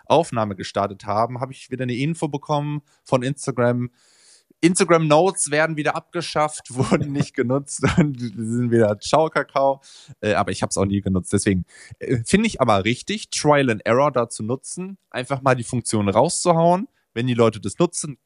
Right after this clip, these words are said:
cool. Wenn sie es nicht nutzen, fliegt's halt wieder raus. Das, also ich find's total cool und spannend und find, das ist das Besondere an der Social Media Welt, dass es so schnelllebig ist, dass so viel passiert.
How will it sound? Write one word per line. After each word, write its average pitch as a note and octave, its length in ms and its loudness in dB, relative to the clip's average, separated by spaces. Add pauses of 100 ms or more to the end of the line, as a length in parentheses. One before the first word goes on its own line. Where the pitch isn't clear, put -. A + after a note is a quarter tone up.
(120)
cool. G3+ 400 -2
Wenn B2 140 -4
sie A2+ 60 -6
es - 100 -10
nicht C#3+ 180 -6
nutzen, C#3+ 340 -4
fliegt's - 280 -2
halt G#2+ 140 2
wieder G2+ 180 0
raus. C3 400 4 (260)
Das, - 300 -6
also B2 240 0
ich - 180 -4
find's E3 220 2
total A#2+ 340 0 (160)
cool F3 160 0
und A#2+ 100 -6
spannend D#3 500 -2
und B2+ 180 -6
find, B2+ 360 -6
das A#2 140 -2
ist - 160 -12
das A#2+ 160 -2
Besondere C3 400 0
an C3+ 80 0
der A2+ 80 0
Social - 300 0
Media B2 220 4
Welt, A#2 140 6
dass C3+ 160 4
es D#3 120 -6
so D3 100 -4
schnelllebig C#3+ 560 -6
ist, - 220 -6
dass C#3+ 140 2
so D#3+ 100 0
viel C#3 160 0
passiert. - 520 0